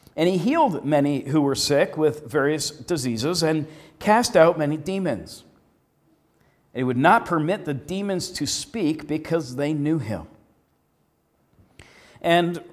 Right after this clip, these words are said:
rising very early in the morning, while it was still dark, he departed and went out to a desolate place. And there he prayed.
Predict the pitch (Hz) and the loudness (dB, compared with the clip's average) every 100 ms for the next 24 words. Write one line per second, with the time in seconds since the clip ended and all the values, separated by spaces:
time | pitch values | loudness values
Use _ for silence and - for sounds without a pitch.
0 | - 165 196 170 151 175 147 127 156 160 | -4 4 4 4 4 6 6 6 6 6
1 | 151 143 135 123 127 139 151 151 143 127 | 4 2 0 -2 0 2 2 2 4 4
2 | 151 170 - 165 160 127 123 131 135 147 | 4 2 -4 -4 -2 2 2 2 0 -4
3 | 165 - 165 156 156 160 147 135 143 175 | -4 2 6 6 6 4 2 2 0 2
4 | 147 139 147 - 147 135 135 127 127 123 | 4 4 2 -2 -2 -2 -2 -4 -4 -6
5 | - 143 139 147 139 - - 123 80 - | -4 -2 -2 -4 -4 -6 -4 -2 -4 -12
6 | - - _ _ _ _ _ _ - - | -20 -20 _ _ _ _ _ _ -20 -18
7 | 101 90 147 131 92 101 - _ _ _ | -12 -2 0 2 0 -8 -16 _ _ _
8 | _ 135 123 - 131 110 87 | _ -8 -6 -6 -4 -2 -4